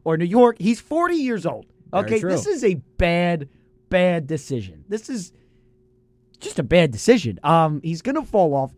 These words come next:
Speaker 1: incredibly. The odds of anyone repeating as a Cy Young is slim to none ever. Uh, on top of that, the change of location, on top of that, the forty years old thing, I,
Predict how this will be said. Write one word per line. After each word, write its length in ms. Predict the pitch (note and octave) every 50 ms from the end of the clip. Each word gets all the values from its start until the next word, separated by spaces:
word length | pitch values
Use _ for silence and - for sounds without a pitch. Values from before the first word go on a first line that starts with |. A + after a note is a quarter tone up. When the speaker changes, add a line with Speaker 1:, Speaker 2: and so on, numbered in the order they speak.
| - -
Speaker 1:
incredibly. 520 | D#3+ D#3 C#3 - - E3 D#3 C#3 D3+ D3
The 140 | D3 F3 G#3+
odds 240 | C4 E4 E4 A#3+ G#3
of 120 | F3+ - -
anyone 360 | F#3 G#3+ B3 A#3 F#3+ E3 D3+
repeating 440 | C#3+ C#3+ B2+ - C#3 C#3+ C3 B2+ B2
as 100 | A#2 A2+
a 40 | A2+
Cy 260 | - - C#3 C3 C3
Young 280 | B2 B2 A#2+ A#2+ A#2 G#2+
is 300 | A2 A#2+ G#2+ F#2 - - _ _ _ _ _
slim 360 | - - - G3+ C4 C#4+ B3+ E3+
to 60 | D3+
none 380 | D#3+ G3 G3 D3+ C3+ A#2+ A2+ - - -
ever. 320 | A3 E3 C#3 G#2 A#2 A#2+ - - _ - - - - -
Uh, 260 | D#3+ E3+ F3 E3 E3 -
on 140 | E3+ F3+ F3
top 240 | F3+ G#3 G3 G3 F#3+
of 120 | F3 D3
that, 240 | E3 D#3+ D3+ C3+ -
the 360 | D3 C#3+ C#3 C#3 C3+ B2+ B2 - _ _ _ _ _ _ _ _ _ _
change 280 | - - G3 G#3+ A3 F#3+
of 80 | G3 F3
location, 840 | F3 E3+ E3+ - E3 D#3+ D#3 C#3+ C#3 - D#3 D3 C#3+ C#3+ C#3 B2+ - _ _ _ _ _
on 160 | - C#3 C#3+ -
top 180 | - F#3 F#3 E3+
of 80 | D#3
that, 200 | D#3 D3+ B2 A2+
the 140 | B2+ B2 A#2 G2+ -
forty 260 | - G3 G#3 G3+ F#3+ F3+
years 260 | E3 E3 E3 C#3+ C3
old 300 | C3+ C#3+ D3 D3+ C#3 -
thing, 500 | - - D3+ C#3+ C#3 C3+ C3 B2+ B2+ B2 A#2+ _ _ _ _ _ _ -
I, 100 | C#3+